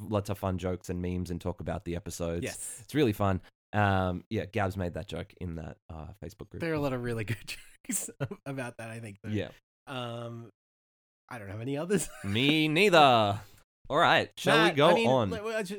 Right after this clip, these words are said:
Speaker 2: do we eulogize Matt and Alex?
Speaker 1: What do we do, you know?
Speaker 2: I mean
Speaker 1: Um, "To a baby, I compare you to a kiss from the rose on the grave."
Speaker 2: It was never gonna happen, I
Speaker 1: Yeah.
Speaker 2: think. But also, like,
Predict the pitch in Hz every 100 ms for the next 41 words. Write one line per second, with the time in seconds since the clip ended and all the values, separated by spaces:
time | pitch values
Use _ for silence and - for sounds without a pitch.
0 | 196 202 202 175 185 196 190 190 175 175
1 | 175 147 160 196 208 - - _ - 208
2 | 247 262 131 165 92 76 107 110 135 202
3 | - 143 110 110 214 - 180 175 180 170
4 | 185 190 147 143 151 151 110 135 - 120
5 | 135 135 107 147 131 107 143 139 156 -
6 | 135 135 131 107 101 104 101 101 98 90
7 | 92 90 87 80 78 98 _ _ - 208
8 | 269 214 220 220 214 180 139 127 - 220
9 | 285 294 - 247 - 220 277 _ _ _
10 | _ 185 185 202 220 214 185 165 156